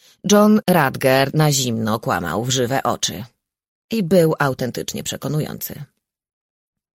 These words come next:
"Chciałabym, żebyśmy w końcu mogli być razem",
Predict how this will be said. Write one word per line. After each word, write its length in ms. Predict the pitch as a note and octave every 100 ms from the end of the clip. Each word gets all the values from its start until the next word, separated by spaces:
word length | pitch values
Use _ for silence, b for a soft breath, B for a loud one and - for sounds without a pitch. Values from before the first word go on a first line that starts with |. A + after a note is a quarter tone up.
| _ _ _ _ _ b b b b b _ -
"Chciałabym, 440 | - G#3 F#3 F3
żebyśmy 320 | F3 - F#3+ D#3+
w 60 |
końcu 320 | - F3+ -
mogli 320 | F3+ D#3+ - -
być 200 | - A3+
razem", 520 | - - - A3+